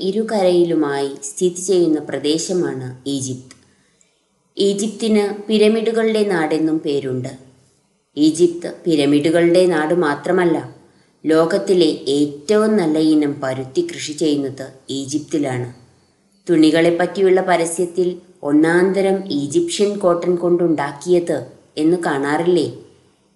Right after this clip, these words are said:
ചെങ്കടലിനെയും മധ്യധരണ്യാഴിയെയും തമ്മിൽ യോജിപ്പിക്കുന്ന സൂയസ് തോട് ഈജിപ്തിലാണ്. നമ്മുടെ നാട്ടിൽ നിന്ന്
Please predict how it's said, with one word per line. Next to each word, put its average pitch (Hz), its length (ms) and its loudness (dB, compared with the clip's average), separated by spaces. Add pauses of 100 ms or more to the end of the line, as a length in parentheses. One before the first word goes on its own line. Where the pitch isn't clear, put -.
(340)
ചെങ്കടലിനെയും 190 1040 4 (400)
മധ്യധരണ്യാഴിയെയും 180 1500 2
തമ്മിൽ 151 400 -2
യോജിപ്പിക്കുന്ന 143 800 -4
സൂയസ് 185 600 -2
തോട് 135 320 -4 (280)
ഈജിപ്തിലാണ്. 147 760 0 (640)
നമ്മുടെ 185 360 4
നാട്ടിൽ 190 400 0
നിന്ന് 185 320 4